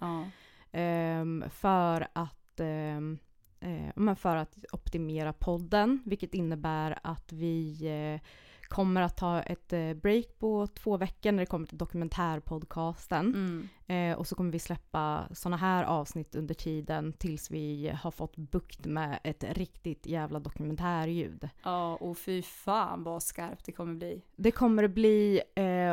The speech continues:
Speaker 2: och, eh, det gör ju också att vi, eh, kommer i fas igen.
Speaker 1: Ja.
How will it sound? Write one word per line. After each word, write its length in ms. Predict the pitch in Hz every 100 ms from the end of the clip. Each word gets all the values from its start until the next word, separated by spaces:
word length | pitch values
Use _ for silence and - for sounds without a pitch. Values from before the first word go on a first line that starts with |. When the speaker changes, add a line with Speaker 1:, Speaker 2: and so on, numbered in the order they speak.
| -
Speaker 2:
och, 300 | 196 - -
eh, 340 | 190 180 175 - _
det 220 | - 165 214
gör 160 | 214
ju 120 | 196 -
också 760 | 190 - - - 170 165 156 -
att 160 | 180 180
vi, 500 | 165 175 175 160 170 165
eh, 60 | 170 190
kommer 240 | 202 190
i 60 | 190
fas 600 | - 277 339 214 - -
igen. 360 | - 170 185
Speaker 1:
Ja. 420 | 190 190 175 165